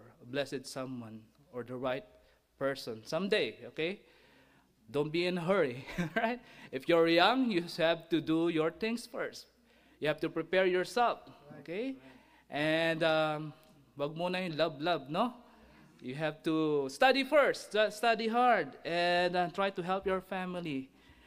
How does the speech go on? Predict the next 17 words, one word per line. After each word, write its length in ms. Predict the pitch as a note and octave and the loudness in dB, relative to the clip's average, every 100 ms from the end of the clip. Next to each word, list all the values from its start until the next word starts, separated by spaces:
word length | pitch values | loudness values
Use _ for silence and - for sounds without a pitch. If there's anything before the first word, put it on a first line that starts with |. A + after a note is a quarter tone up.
| - - | -20 -14
okay? 440 | C3+ D#3 F3 A3 - _ _ _ _ | -8 -4 -4 -4 -10 _ _ _ _
So, 580 | - G3 G3+ G#3 G#3 G3+ - - - - _ _ _ _ _ - - | -2 8 10 10 6 0 -8 -18 -20 -20 _ _ _ _ _ -12 0
I, 220 | D#3+ F3+ | 4 4
I 120 | F#3 G3 | 2 2
know 140 | A3 | 4
that 320 | F#3 F#3 - - - _ | 4 2 -2 -20 -20 _
Pastor 260 | F#3 F#3 F#3+ | 0 0 0
Sam 300 | - G3+ F#3+ | 0 0 0
shared 360 | - F3 E3+ F3 | 0 -2 -2 -4
to 100 | D#3+ | -2
us 160 | D#3+ | -2
this, 480 | D3 C#3 B2+ - - | -4 -6 -6 -12 -18
okay, 160 | - D#3 | -12 -8
the 100 | C#3 | -8
stages 460 | C3+ E3 C#3 D3 D3 | -6 -4 -2 -2 -4
of 180 | C3+ | -6
life. 220 | C3+ B2+ | -8 -10